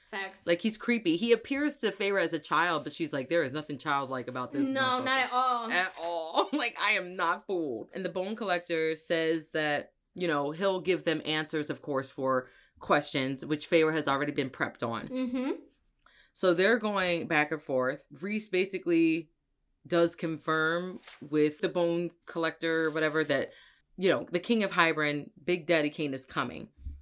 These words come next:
Speaker 2: And he's saying, "Well, what could he do? Could he literally resurrect somebody, like, with the bone and the eye?"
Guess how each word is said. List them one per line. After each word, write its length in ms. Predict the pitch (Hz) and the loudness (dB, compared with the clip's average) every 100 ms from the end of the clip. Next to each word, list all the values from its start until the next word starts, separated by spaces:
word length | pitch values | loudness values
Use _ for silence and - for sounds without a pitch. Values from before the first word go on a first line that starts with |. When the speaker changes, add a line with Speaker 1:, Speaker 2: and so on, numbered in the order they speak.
| - - - - 180 | 4 4 2 0 4
Speaker 2:
And 380 | 180 180 175 - | 4 4 0 -6
he's 260 | 190 214 208 | -4 -4 0
saying, 280 | 214 196 180 | 0 0 -2
"Well, 120 | 165 | -2
what 300 | 170 185 - | -2 -6 -4
could 160 | 202 - | -4 -4
he 180 | 185 | -8
do? 300 | 156 165 170 | -4 0 0
Could 160 | 151 165 | 0 -2
he 160 | 143 170 | -2 -4
literally 760 | 147 165 180 165 156 156 - | -2 0 0 2 2 0 -4
resurrect 640 | - 131 151 143 135 143 - | -6 -2 -2 0 -2 -2 -2
somebody, 640 | 165 160 160 165 190 196 _ _ - | -2 2 2 2 0 -4 _ _ -2
like, 200 | 165 151 | -2 0
with 180 | 151 - | -2 -4
the 60 | |
bone 340 | 127 143 147 160 | 0 2 2 0
and 160 | 139 | -2
the 60 | 131 | 0
eye?" 280 | 135 135 147 | 4 6 4